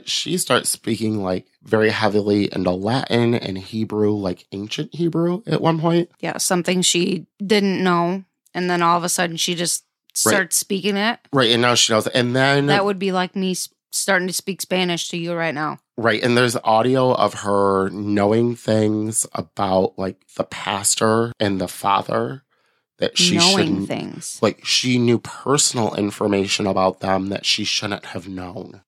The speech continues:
Speaker 2: Okay, that's really creepy.
Speaker 1: Yeah, so, like, at one point,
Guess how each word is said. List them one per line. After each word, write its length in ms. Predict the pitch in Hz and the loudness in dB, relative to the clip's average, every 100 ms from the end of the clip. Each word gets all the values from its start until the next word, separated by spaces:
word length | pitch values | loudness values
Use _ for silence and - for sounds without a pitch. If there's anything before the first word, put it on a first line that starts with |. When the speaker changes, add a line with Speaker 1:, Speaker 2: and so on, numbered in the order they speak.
| - | 2
Speaker 2:
Okay, 460 | 196 190 185 208 | 4 4 0 0
that's 380 | 185 196 214 - | 2 2 0 -2
really 260 | 185 180 175 | 0 0 0
creepy. 360 | - 175 208 | -2 -2 2
Speaker 1:
Yeah, 360 | 247 - - - - | 4 4 4 2 -2
so, 380 | - 117 110 104 | 0 4 4 4
like, 260 | 104 98 | 2 0
at 160 | 82 - | -4 0
one 220 | 120 127 | 0 0
point, 440 | 123 127 117 110 | 0 2 2 0